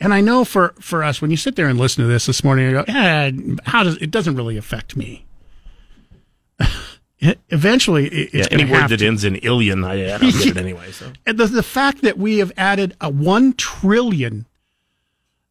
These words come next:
Speaker 1: dollars to the deficit in three months, when in forty years it took from nine hundred and seven billion to get to thirty-three trillion.
Speaker 2: Mm-hmm.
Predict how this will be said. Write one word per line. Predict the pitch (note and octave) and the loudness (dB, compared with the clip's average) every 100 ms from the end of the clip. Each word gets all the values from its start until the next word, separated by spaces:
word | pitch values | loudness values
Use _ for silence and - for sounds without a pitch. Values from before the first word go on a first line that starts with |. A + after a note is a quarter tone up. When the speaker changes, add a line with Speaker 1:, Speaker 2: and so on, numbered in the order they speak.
| _ | _
Speaker 1:
dollars | C#3+ F3+ F#3 C3+ A#2 A#2 - - _ _ _ _ _ _ _ _ _ _ _ _ _ _ _ _ | 0 2 2 -2 -4 -6 -8 -14 _ _ _ _ _ _ _ _ _ _ _ _ _ _ _ _
to | - | 0
the | D3+ | 2
deficit | C#3+ E3 D#3+ - C3+ C3 _ _ | 2 2 0 -2 -4 -4 _ _
in | - C3 | -2 -2
three | - F3+ F#3 | 0 0 2
months, | E3 C3+ A2+ - - _ _ | 2 0 -6 -12 -14 _ _
when | C#3 C#3+ C3+ C3 C#3 | -2 2 2 2 0
in | - C#3+ | 0 0
forty | C3+ F3 F#3 E3 | 0 0 0 2
years | D3 E3 D3 B2 | 0 2 2 0
it | B2 - | -4 -2
took | D#3 - _ _ | -4 -4 _ _
from | - C#3 C3 B2 | -2 0 0 -2
nine | C#3+ C#3+ D#3 | -2 2 4
hundred | D3 C3+ | 2 2
and | B2 B2 | -2 -2
seven | D3+ D3 C#3+ | 0 0 0
billion | C3+ C3 B2+ | 0 0 0
to | B2 | 0
get | C3 - | -2 -4
to | |
thirty-three | - D3+ C#3 B2 - _ _ _ _ D3+ D3 | -4 -2 0 0 -4 _ _ _ _ 2 2
trillion. | - - D3 C#3 G#2+ | 2 0 2 2 0
Speaker 2:
Mm-hmm. | F#2+ F#2+ F2+ G2 | 0 0 -2 -4